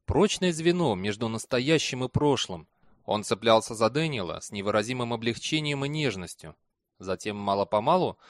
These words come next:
собрался с мыслями и вспомнил, что обнимает не просто Дэниела, но Эр Дэниела, робота Дэниела Олива. Он тискал робота, а робот слегка его обнимал, позволяя себя тискать, поскольку человеку это, видимо, доставляло удовольствие,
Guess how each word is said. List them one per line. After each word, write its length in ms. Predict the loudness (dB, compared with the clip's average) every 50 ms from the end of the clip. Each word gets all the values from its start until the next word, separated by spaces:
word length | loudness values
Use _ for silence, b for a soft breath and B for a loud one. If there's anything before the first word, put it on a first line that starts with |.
| B B B
собрался 540 | -2 0 0 2 6 6 6 6 4 0 -4
с 100 | -4 -2
мыслями 420 | -2 -2 -2 -2 -4 -8 -6 -6
и 60 | -6
вспомнил, 580 | -6 -6 -4 0 0 0 0 0 -4 -6 -8 -10 _ _ _
что 240 | -16 -6 0 2 2
обнимает 480 | 2 0 -2 -2 0 2 0 0 0
не 100 | -4 -6
просто 380 | 0 4 4 4 4 2 0 0
Дэниела, 520 | 2 0 0 0 -2 -4 -6 -6 -8 b b b b b
но 240 | -4 -2 -2 -2 -2 2
Эр 220 | 4 6 6 6
Дэниела, 580 | 4 2 2 0 0 0 -4 -6 -8 -8 -10 -12 _ _ _ _ _ _ _
робота 440 | 0 4 6 6 6 4 2 2 0
Дэниела 500 | 0 -2 -2 -2 0 0 2 2 0 2
Олива. 520 | 2 2 4 4 4 4 2 0 -2 -2 -6 _ _ _ _ _ _ _ _ _ _ _ -14
Он 140 | -14 -14
тискал 420 | -12 -10 -12 -12 -8 -4 -2 0 2
робота, 420 | 2 2 2 0 -2 -4 -6 -12 _ b b b b b b b b
а 120 | 4 6 8
робот 280 | 8 8 6 4 2
слегка 400 | 2 0 -4 -4 -2 0 2 2
его 200 | 4 4 4 4
обнимал, 540 | 2 2 0 -2 -2 0 0 0 0 -2 -6 _ _ _ _ _
позволяя 520 | 0 0 4 6 6 8 8 8 6 4 4
себя 280 | 0 -2 -2 -2 -2
тискать, 420 | -2 -2 -6 -6 -6 -4 -6 -6 -6 _ _ _
поскольку 480 | 2 2 2 2 2 -2 -2 -2 -4 -6
человеку 480 | -4 0 2 2 4 4 2 2 2 0
это, 160 | -2 0 -2
видимо, 300 | -4 -4 -4 -4 -4 -2
доставляло 540 | -4 -4 -2 0 0 0 2 2 2 2 4
удовольствие, 720 | 4 4 4 4 4 4 2 2 -2 -10 -10 -12 -12 -14